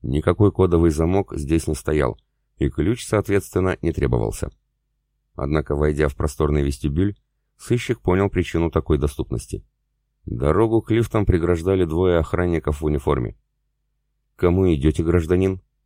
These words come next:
спросил один из них, намётанным взглядом угадав постороннего человека. «Да вот, иду на девятый этаж, в квартиру девятьсот восемь», — сказал Гуров, назвав адрес из записной книжки. «Хочу у больного дедушку, то есть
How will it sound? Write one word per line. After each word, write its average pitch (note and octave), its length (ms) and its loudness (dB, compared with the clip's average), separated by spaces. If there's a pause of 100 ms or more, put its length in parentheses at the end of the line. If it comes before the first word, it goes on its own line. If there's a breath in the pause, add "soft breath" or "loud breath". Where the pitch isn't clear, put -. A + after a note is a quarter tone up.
спросил C#2+ 440 0
один C#2 240 0
из C2+ 120 -4
них, F#2 260 0
намётанным D#2 580 0
взглядом D#2+ 480 -2
угадав D2 400 -2
постороннего C2+ 500 -2
человека. C2 480 -4 (800)
«Да C#2+ 220 0
вот, A2+ 340 0
иду D2+ 260 0
на A2 140 2
девятый G2+ 440 2
этаж, - 420 -2
в - 80 -20
квартиру G2+ 480 0
девятьсот E2+ 460 -2
восемь», — C#2 340 -2 (360)
сказал C2 400 -2
Гуров, F#2 300 -2
назвав D2 420 -2
адрес D#2 380 -2
из C#2+ 60 -2
записной C#2 420 -4
книжки. - 420 -6 (540)
«Хочу - 400 -2
у E2 80 2
больного E2 460 2
дедушку, C2+ 560 0
то - 160 -2
есть C2+ 320 -4